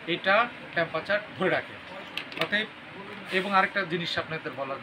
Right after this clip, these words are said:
দরকার, সেটা হলো যে অনেক বাসাতে আপনার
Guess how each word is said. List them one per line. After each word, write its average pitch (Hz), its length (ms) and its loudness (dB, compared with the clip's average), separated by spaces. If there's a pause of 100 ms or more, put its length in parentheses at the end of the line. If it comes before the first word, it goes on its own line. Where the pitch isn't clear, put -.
দরকার, 156 280 0 (400)
সেটা 180 240 -4
হলো 190 120 0
যে 190 200 -4
অনেক 202 300 2
বাসাতে 196 440 2
আপনার 170 360 2